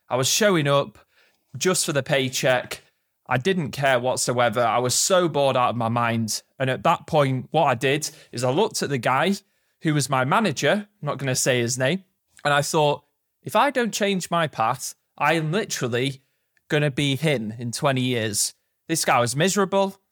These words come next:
He was insecure. He didn't enjoy his life. He was stressed. He was angry.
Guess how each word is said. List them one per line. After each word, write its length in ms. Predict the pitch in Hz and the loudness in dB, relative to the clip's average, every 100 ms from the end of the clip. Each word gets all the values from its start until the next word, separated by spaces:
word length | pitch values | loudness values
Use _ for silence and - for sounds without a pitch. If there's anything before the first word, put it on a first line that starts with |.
| _ | _
He 140 | - | -6
was 120 | 127 147 | -4 -2
insecure. 760 | 131 - - 180 175 175 170 - _ _ _ - | -2 -4 -2 2 4 2 0 -6 _ _ _ -10
He 120 | 127 | -4
didn't 240 | 165 165 | -2 0
enjoy 300 | 170 151 147 | 0 2 2
his 180 | 120 156 | 2 2
life. 320 | 156 170 151 | 2 2 -2
He 100 | 123 | -8
was 160 | 117 - | -4 -2
stressed. 680 | - 175 175 147 - - - _ _ _ | 0 2 2 2 -2 -2 -6 _ _ _
He 140 | - 131 | -10 -4
was 140 | 127 | 0
angry. 560 | 151 180 170 165 160 | 2 0 -2 0 0